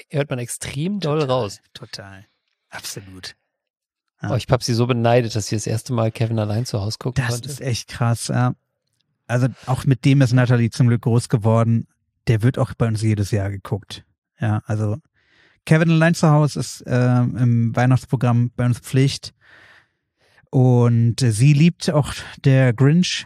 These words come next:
Speaker 2: von Ron Howard. Ja.
Speaker 1: Hm, okay.
Speaker 2: Ähm,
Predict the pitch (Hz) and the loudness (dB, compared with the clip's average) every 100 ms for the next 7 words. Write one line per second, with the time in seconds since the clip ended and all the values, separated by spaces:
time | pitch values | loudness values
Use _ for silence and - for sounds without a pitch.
0 | - - - 131 131 135 143 156 160 - | -16 -6 0 2 4 4 4 4 0 -2
1 | - _ _ - 123 131 190 139 - _ | -14 _ _ -6 -2 0 0 -2 -8 _
2 | - - 107 143 120 120 120 117 117 117 | -18 -16 -6 -2 0 0 2 0 0 0
3 | 120 | -2